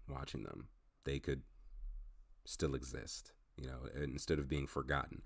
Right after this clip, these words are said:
It's really dark, but I think it really fit the whole Pibby thing. But, man, what if the glitch was the anger, the sadness,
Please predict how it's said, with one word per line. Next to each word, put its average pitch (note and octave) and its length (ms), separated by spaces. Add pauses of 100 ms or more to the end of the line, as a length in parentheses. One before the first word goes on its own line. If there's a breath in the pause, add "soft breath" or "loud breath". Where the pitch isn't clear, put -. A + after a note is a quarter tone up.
(260 loud breath)
It's - 140
really C3+ 240
dark, F2 320
but D#2+ 100
I D#2 40
think F2 240
it D#2+ 100
really D#2+ 300
fit - 420 (360)
the - 80
whole D#2+ 180
Pibby D#2 460
thing. E2 480 (1200 loud breath)
But, D#2 600 (360)
man, D2 380 (1700 loud breath)
what A2+ 200
if E3+ 300 (100)
the F#2 100
glitch E2+ 360
was D2+ 220
the C#2 120 (100)
anger, C#2+ 520 (500)
the D2+ 140
sadness, D2 920